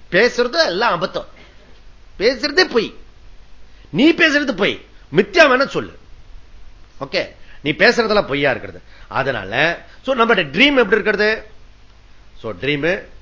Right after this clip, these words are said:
உண்மையா பொய்யா? அதை கண்டுன்னு இருக்கும் போது உண்மை, முழிச்சிட்ட பிறகு அது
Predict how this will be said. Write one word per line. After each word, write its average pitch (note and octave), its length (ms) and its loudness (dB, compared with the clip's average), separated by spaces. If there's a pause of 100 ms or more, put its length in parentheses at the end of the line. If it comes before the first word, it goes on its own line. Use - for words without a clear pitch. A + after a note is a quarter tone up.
(120)
உண்மையா C#3 360 0
பொய்யா? D3+ 300 0 (1300)
அதை A#2+ 300 -6
கண்டுன்னு D#3+ 520 0
இருக்கும் E3+ 300 0
போது E3+ 300 4
உண்மை, E3+ 340 -2 (1080)
முழிச்சிட்ட G#3 520 0
பிறகு F#3+ 220 0
அது G#3 200 2